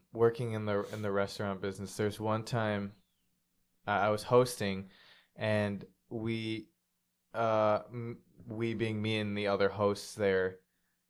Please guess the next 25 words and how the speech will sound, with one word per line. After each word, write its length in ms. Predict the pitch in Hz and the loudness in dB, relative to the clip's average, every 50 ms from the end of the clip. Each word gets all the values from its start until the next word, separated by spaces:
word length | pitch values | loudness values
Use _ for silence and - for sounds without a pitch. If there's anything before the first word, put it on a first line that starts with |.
| _ _ _ _ - | _ _ _ _ -6
um, 500 | 107 104 101 101 98 95 95 92 92 92 - _ _ _ _ _ _ _ _ _ _ _ _ _ _ _ _ _ _ _ | -4 -2 0 0 0 0 -2 -4 -8 -12 -14 _ _ _ _ _ _ _ _ _ _ _ _ _ _ _ _ _ _ _
you 140 | - 117 113 | -8 -6 -4
know, 180 | 110 107 107 107 | -2 0 0 -2
we 140 | 110 117 110 | -2 0 4
gotta, 380 | 120 120 120 117 110 110 101 - - _ _ _ - | 6 8 8 8 6 6 4 0 -8 _ _ _ -2
a-, 220 | 127 127 - - | -2 -2 2 2
at, 220 | 139 131 127 131 - | 0 0 0 -2 -4
at 160 | 127 131 127 | -4 -2 0
this 140 | 147 147 147 | 0 0 0
specific 440 | - 139 139 - - 143 135 131 110 | 0 -2 -2 2 2 2 2 4 6
restaurant, 540 | 110 110 107 - - 113 107 101 98 95 | 4 4 4 4 0 2 2 2 0 0
we 160 | 98 104 104 101 | 0 -2 -2 -2
have 420 | - 113 104 104 104 104 - - | 0 2 4 4 4 2 -2 -16
to, 520 | - - - 110 101 98 95 95 95 90 - | -14 -6 -4 -2 0 0 0 0 -2 -4 -4
uh, 260 | - 98 98 92 90 87 - | -4 -4 -2 -2 -4 -6 -8
find 420 | - - - 110 101 101 107 107 | -8 0 2 2 4 4 0 -4
seats 320 | 104 - - 127 123 123 - | -6 -4 -2 -2 -2 -4 -6
for 160 | - 131 131 | -6 -6 -2
them. 300 | 131 139 139 139 139 143 - _ _ _ - - _ _ | 0 0 0 0 -2 -8 -14 _ _ _ -20 -20 _ _
I 100 | - 123 127 | 0 2 4
know 100 | 135 131 | 6 4
in 80 | 127 123 | 4 2
some 300 | - - 123 117 117 113 | 2 2 2 2 4 4
restaurants, 600 | 113 113 110 - - 117 117 110 107 107 - - | 2 2 2 0 2 2 2 4 2 0 -2 -2
they, 240 | - 110 104 101 | 0 0 0 0